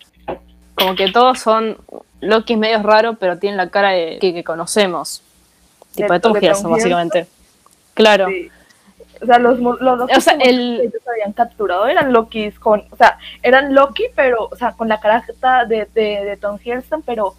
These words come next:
Speaker 2: o musculosos, o con otro traje, o, o de otra
Speaker 1: Claro.
Speaker 2: especie.
Speaker 1: Claro, ahora digo yo, Loki que conocemos, ¿es como el Loki original?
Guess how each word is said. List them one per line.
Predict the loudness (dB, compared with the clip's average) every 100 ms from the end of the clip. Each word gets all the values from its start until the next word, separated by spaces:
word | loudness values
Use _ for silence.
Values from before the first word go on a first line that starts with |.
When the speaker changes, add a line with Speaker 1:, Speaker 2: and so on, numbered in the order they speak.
| _ _ 0
Speaker 2:
o | 0
musculosos, | 0 -8 -10 -8 -2 -2 -2 -6 -6
o | -6
con | -4
otro | -6 -6 -10
traje, | -6 -6 -6 -8 -6
o, | -4 -4 -6 -8 -18 _ _ _ -8
o | -2 2
de | 2
otra | 4
Speaker 1:
Claro. | 2 0
Speaker 2:
especie. | -6 -10 _ _ _ _ _ _ _ _ _ _ _ _ _ _ 0
Speaker 1:
Claro, | 2 4 0 -4 _ -2
ahora | 2 2 2
digo | 0 -2
yo, | -6 -8 -8 -10 _ _ _ _ _ _ _ _ _ _ _ _ _ _ _ _ _ _ _ _ _ -12
Loki | -6 0 2 2 2 -2 0 0 -2
que | -4
conocemos, | -4 -4 -6 -6 -6 -6 -12 -14 -8 -8
¿es | -6
como | -2 0
el | 0 0 -2 -6 -10 -2
Loki | 2 2 2 0
original? | 0 -2 -6 -2 2 4